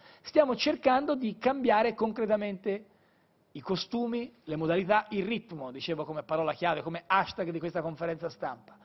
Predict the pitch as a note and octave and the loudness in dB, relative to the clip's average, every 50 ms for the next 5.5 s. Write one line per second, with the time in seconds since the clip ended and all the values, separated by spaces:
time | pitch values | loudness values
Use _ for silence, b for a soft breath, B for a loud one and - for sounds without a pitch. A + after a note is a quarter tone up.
0 | b b b b b b b b b - - - - B3+ B3+ C4+ C4+ C4+ C4 B3+ | b b b b b b b b b -14 -10 -8 -6 -6 -6 -6 -6 -6 -6 -4
1 | C#4 B3+ C4+ F4 F#4+ D#4 - - F4 E4 F4 F4+ F4+ F4+ G4 F#4 - - - B3 | -4 -2 0 0 -2 -4 0 2 4 4 4 4 4 2 0 0 -2 0 2 2
2 | B3+ B3+ B3 C4+ B3+ A3 F3+ F#3 F3 F3 G#3+ A3 G3+ F#3 E3+ E3 F3 E3+ E3+ E3 | 2 6 6 6 6 6 4 0 2 4 4 4 4 2 0 0 0 0 0 -2
3 | E3 - G#3+ E3+ - - G3+ F#3+ - - G#3+ G3+ E3+ D3 - - _ G#3 F#3 E3+ | -4 -4 -8 -8 -6 -4 -4 -4 -2 0 0 -2 -2 -4 -8 -12 _ -8 -8 -8
4 | - - A#3+ G#3 F#3 D3 E3 E3+ E3+ D#3+ E3+ D#3+ E3+ C#3+ A#2+ C3+ - - F#3 G3 | -6 -2 0 0 2 2 2 2 2 0 0 0 -2 -4 -4 -8 -8 -6 -4 -4
5 | F#3+ E3 - - E3 B2+ C#3 F#3 A#3+ B3+ | -4 -6 -8 -10 -8 -4 -4 -4 -4 -6